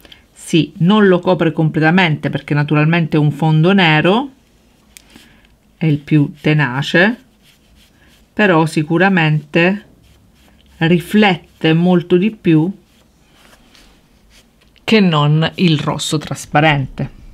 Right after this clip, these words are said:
E la stessa cosa varrà anche per il blu. Il colore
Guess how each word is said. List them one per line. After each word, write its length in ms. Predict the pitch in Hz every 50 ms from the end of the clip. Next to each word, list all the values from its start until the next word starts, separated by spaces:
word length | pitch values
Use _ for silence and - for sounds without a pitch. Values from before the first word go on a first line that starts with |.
| - - - - - - - - - - - - - - _ _ _ - - - - _ - - -
E 40 | 160
la 140 | 165 180 202
stessa 360 | 185 - 247 226 - 311 302
cosa 380 | 294 208 165 160 170 165 202 202
varrà 320 | 202 220 220 214 202 185
anche 340 | 170 151 151 156 - - 170
per 140 | 156 165 156
il 160 | 156 151 143
blu. 240 | 131 147 143 143 139 147 - - - - - _
Il 240 | 156 165 160 156 -
colore 840 | - 196 196 202 220 226 214 196 180 165 156 151 143 143 147 -